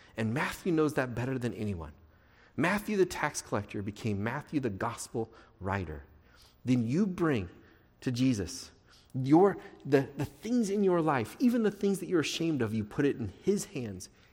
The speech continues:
He can transform it and use it for his glory and his goodness. Isn't this good?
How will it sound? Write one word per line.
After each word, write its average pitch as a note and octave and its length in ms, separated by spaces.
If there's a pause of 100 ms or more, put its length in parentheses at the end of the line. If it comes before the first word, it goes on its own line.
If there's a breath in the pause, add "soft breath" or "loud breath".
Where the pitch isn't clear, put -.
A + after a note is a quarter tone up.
He - 240
can G3+ 200
transform A#2+ 580
it D2+ 100 (320 loud breath)
and A2+ 160
use A#2 220
it G2 120
for F#2+ 140
his D#3 340
glory F#2+ 380 (460 soft breath)
and F2 80
his G2+ 260
goodness. E2 520 (680 soft breath)
Isn't C#3+ 200
this D3 180
good? C#3 260